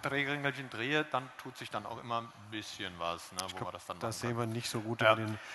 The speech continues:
Speaker 1: Ähm, also hier einfach so, weil's wirklich so groß ist wie ein normales Smartphone, äh, entsprechend dann auch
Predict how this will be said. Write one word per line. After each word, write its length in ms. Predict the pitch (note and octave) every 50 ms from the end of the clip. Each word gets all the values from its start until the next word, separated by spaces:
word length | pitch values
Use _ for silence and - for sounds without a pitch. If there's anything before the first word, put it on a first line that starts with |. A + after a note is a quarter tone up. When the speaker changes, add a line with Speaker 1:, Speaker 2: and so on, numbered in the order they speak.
| - - -
Speaker 1:
Ähm, 220 | D3+ D3 D3+ D#3 - - -
also 220 | D3 D#3+ D#3+ E3+
hier 420 | D3+ B2+ D3 E3 G#3+ A3 A3+ A3+ - - - - - - - - - - - -
einfach 220 | D3+ E3 E3+ F3
so, 200 | - - E3 E3+ - - - - - - - - D#3 D3
weil's 460 | C#3 C3+ E3 G#3 A#3+ - - - - - C#3
wirklich 320 | D3 F#3+ - G3+ E3+ - -
so 140 | - E3
groß 380 | D3+ - C#3+ D3 F#3 A3+ A3+ -
ist 280 | A3 G#3+ G3+ - - - D#3
wie 100 | D#3 F#3
ein 60 | F#3
normales 460 | E3 D#3 D3 C3+ C3 C#3+ D3 D3 C#3 -
Smartphone, 600 | C3+ B2 C3 E3 F3 - - F#3+ F3+ F3+ F3+ F3 - - - - - - - - -
äh, 280 | - E3+ D#3+ E3 D#3+ D#3+ D#3+ - - - -
entsprechend 580 | E3 D#3 D#3 - - C3+ C3+ D3 D3+ D3 C3+
dann 140 | B2+ B2 B2+
auch 220 | A2 A#2+ B2 A#2+